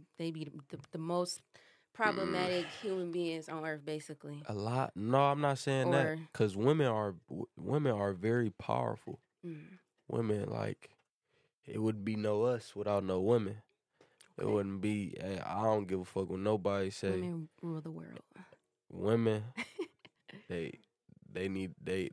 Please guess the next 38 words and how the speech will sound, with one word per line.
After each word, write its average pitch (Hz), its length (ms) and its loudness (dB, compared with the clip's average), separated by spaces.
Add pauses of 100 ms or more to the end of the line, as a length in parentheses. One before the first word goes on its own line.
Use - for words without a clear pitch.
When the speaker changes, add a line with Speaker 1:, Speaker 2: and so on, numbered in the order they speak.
Speaker 2:
they 98 220 2
are 101 180 4
to - 140 -6
be 95 320 0 (160)
well 95 320 -2
respected, 104 640 -4 (100)
but 165 220 -2
Speaker 1:
Mm-hmm. 156 140 -10 (680)
Speaker 2:
a 85 60 -2
lot 101 280 2
of 101 60 2
women 101 440 0
do 101 200 0
stuff 101 360 -2 (400)
to 104 100 0
where 101 480 2 (320)
th-, - 140 -6 (580)
they 92 440 2 (200)
l-, 87 160 -10 (800)
in-, 82 280 -8
initially, 101 680 -2
like, 98 340 -2 (640)
the 90 120 -4
respect 104 500 -2
for 104 60 -2
they 101 140 2
self 123 420 4
out 101 220 0
the 92 80 -8
window. 110 520 4
So - 180 -6
why 92 240 0
should 92 200 -6
Speaker 1:
Mm-hmm. - 20 0 (100)
Speaker 2:
anybody 92 360 -2
else 117 220 2
respect - 480 -8
you? 76 80 -14